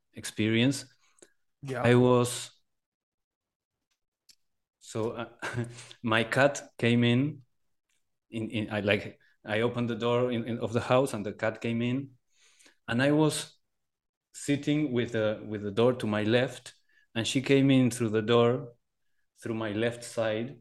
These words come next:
Speaker 1: And I had this, I don't know how to explain it because in words it's just ridiculous, but it was this
Speaker 2: <laughs>
Speaker 1: like overwhelming sense, like,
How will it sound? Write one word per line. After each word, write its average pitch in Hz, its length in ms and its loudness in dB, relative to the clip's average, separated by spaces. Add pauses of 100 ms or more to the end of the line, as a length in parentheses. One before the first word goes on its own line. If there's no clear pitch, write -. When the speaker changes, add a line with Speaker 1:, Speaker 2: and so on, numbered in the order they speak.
(800)
Speaker 1:
And 123 160 6
I 156 60 8
had 165 300 6
this, 139 380 10 (1200)
I 120 120 4
don't 135 140 10
know 139 140 10
how 131 140 8
to 120 140 6
explain 117 400 8
it 135 120 8
because 107 320 4
in 95 140 2
words 110 320 8
it's 98 120 2
just - 240 0
ridiculous, 117 520 6
but 110 240 6 (100)
it 131 120 8
was 135 160 8
this 127 240 6
Speaker 2:
<laughs> 127 60 6
Speaker 1:
like 110 180 2 (480)
overwhelming 139 840 10
sense, 131 600 4 (480)
like, 113 260 2